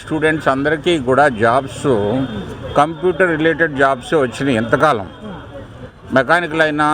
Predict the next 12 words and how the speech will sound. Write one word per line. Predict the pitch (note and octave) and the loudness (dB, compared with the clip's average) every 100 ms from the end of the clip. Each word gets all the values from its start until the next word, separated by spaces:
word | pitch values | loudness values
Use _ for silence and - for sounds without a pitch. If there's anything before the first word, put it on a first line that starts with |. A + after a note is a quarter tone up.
| D3+ | 2
ఎలక్ట్రికల్ | C#3 C3+ C#3 D3+ C#3+ C#3+ | 2 -2 0 2 4 4
అయినా, | C#3 C#3+ C#3+ - | 4 4 2 2
సివిల్ | C3+ D#3 D#3+ | 2 4 4
అయినా, | D3+ C3+ C3+ A2 | 2 2 -2 -2
కెమికల్ | A#2 C3 B2 C3+ | -2 0 2 2
అయినా. | G#2 F#2+ C#2+ - - - - - - | 2 -4 -6 -10 -12 -12 -12 -8 0
కానీ | C#3 E3 F3 E3+ D#3+ D#3 D3+ D3 C#3+ - - - - | 2 2 0 0 2 2 0 -2 -4 -10 -16 -6 -2
కంప్యూటర్ | D#3 D#3 D#3+ E3+ | 0 0 -2 0
రిలేటెడ్ | E3 D#3 D#3+ C#3 | 0 2 0 2
జాబ్స్ | C#3 C#3 C3 - C3+ | 2 2 -2 -4 -2
ఇటీవల | A2 C#3 C#3 A#2+ | 0 2 2 4
రావట్లేదు. | A#2 C#3 C3 C#3 F2+ | 4 2 2 0 0